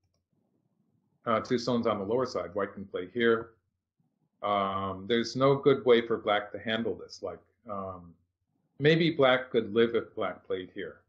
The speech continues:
Yeah, I think black could live if black played here, um, allowing white to capture two stones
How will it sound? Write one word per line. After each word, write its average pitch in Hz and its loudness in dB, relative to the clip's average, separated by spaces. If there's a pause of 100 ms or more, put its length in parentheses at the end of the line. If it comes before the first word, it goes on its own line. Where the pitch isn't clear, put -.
(840)
Yeah, 90 -12
I 80 -18
think 139 -10
black 120 2
could 92 -8
live 92 -8
if 92 -12
black 101 -6
played 90 -10
here, 139 2 (680)
um, 101 -2 (800)
allowing 147 6
white 117 4
to 107 -10
capture 117 0
two 101 -10
stones 92 -10